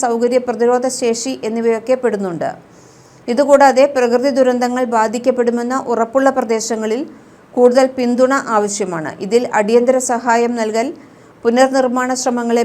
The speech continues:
പിന്തുണയ്ക്കൽ, പ്രതിരോധ ശേഷി വർദ്ധിപ്പിക്കൽ എന്നിവയൊക്കെ ഉൾപ്പെടുന്നുണ്ട്. സാധാരണയായി ചുഴലിക്കാറ്റുകൾ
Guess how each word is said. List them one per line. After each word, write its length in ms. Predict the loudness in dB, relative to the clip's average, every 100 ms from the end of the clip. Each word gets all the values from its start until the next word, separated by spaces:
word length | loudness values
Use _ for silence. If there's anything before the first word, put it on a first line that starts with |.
| -2
പിന്തുണയ്ക്കൽ, 560 | -2 -2 -2 -2 -4 -4 -6
പ്രതിരോധ 420 | 0 2 2 0
ശേഷി 360 | 0 -2 -2 -4
വർദ്ധിപ്പിക്കൽ 560 | -4 -2 -4 -2 -2 -2 -2
എന്നിവയൊക്കെ 560 | -2 0 0 0 -2 -4 -8 -20 -20 -20 -2
ഉൾപ്പെടുന്നുണ്ട്. 840 | -2 2 0 2 -4 -4 -6 -8 -20 _ -2
സാധാരണയായി 800 | 2 2 2 2 2 0 0 -2 -2
ചുഴലിക്കാറ്റുകൾ 720 | 0 0 0 0 0 2